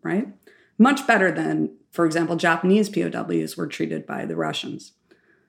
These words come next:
They also held P O Ws, a very small number of men, um, after World War One,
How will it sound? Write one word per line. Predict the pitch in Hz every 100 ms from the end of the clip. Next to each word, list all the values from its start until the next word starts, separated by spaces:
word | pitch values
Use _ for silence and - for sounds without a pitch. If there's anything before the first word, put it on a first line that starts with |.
| -
They | 202
also | 196 190 190 202
held | 180 165 165 160
P | - 180
O | 165
Ws, | - 165 165 165
a |
very | 240 294
small | 277 202 185
number | 175 160 160 160 - -
of | 156
men, | 151 147 151 151
um, | 160 156 151 151 151 _ _ _ _ _ -
after | 185 - 175
World | 160 156 156
War | 156
One, | 156 - -